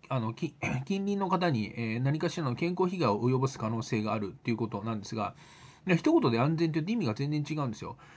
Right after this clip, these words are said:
で、どっちだかわからないんですが、おそらく志賀原発っていうのは、ほ-、放射能がもしかしたら近隣の方に健康被害を及ぼすその可能性があるんですよ。そんなことはわからないじゃないかって。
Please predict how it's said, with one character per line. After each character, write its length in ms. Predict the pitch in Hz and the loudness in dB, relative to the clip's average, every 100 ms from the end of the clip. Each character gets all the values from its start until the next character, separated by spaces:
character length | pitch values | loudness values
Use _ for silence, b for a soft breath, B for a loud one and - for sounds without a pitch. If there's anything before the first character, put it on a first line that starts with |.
| B | B
で、 80 | 180 | -2
ど 120 | 190 | 0
っ 40 | 262 | 0
ち 100 | 302 | 0
だ 100 | 151 | 0
か 100 | 117 | 4
わ 120 | 113 | 2
か 100 | 135 | 2
ら 80 | 208 | -2
な 80 | 175 | -2
い 40 | |
ん 40 | 110 | -4
で 20 | |
す 100 | 120 | -4
が、 60 | |
お 60 | 131 | -4
そ 120 | - | -2
ら 80 | 277 | -2
く 100 | 139 | -2
志 140 | - | -4
賀 140 | - 196 | -4 -2
原 180 | 226 185 | -2 -2
発 280 | 117 - | -4 -8
っ 20 | - | -6
て 100 | 117 | -4
い 40 | |
う 20 | |
の 80 | 104 | 0
は、 260 | 104 101 135 | 2 2 -2
ほ-、 160 | - - | -12 -8
放 240 | - 233 | 0 0
射 140 | 220 | 2
能 160 | 240 123 | 0 0
が 100 | 107 | 2
も 120 | 143 | 0
し 100 | 175 | 0
か 80 | 123 | -2
し 80 | - | -4
た 80 | 101 | -6
ら 100 | 104 | -6
近 180 | - | -4
隣 160 | 165 180 | -2 0
の 120 | 175 | 0
方 220 | 165 160 | 0 0
に 220 | 151 101 117 B B B | 0 -2 -8 B B B
健 220 | - 170 170 | 2 2 4
康 140 | 175 | 2
被 100 | 180 | 4
害 160 | 170 104 | 4 4
を 100 | 104 | 6
及 160 | 165 | 6
ぼ 100 | 180 | 4
す 100 | 175 - | 0 0
そ 100 | 202 | -2
の 100 | 190 | 0
可 160 | 196 | 0
能 120 | 196 196 | 0 0
性 160 | 185 | 0
が 80 | 170 | 0
あ 20 | |
る 80 | 160 | 0
ん 40 | |
で 40 | 107 | -4
す 80 | 92 | -8
よ。 140 | 101 - | -10 -6
そ 160 | - | 0
ん 40 | 247 | 0
な 60 | |
こ 80 | 254 | 0
と 80 | 175 | 2
は 60 | 120 | 4
わ 100 | 147 | 4
か 80 | |
ら 80 | 208 | 2
な 80 | 208 | 0
い 60 | 131 | 0
じ 80 | 110 | -2
ゃ 40 | |
な 80 | 95 | -6
い 40 | |
か 100 | 92 | -10
っ 20 | |
て。 100 | 92 | -12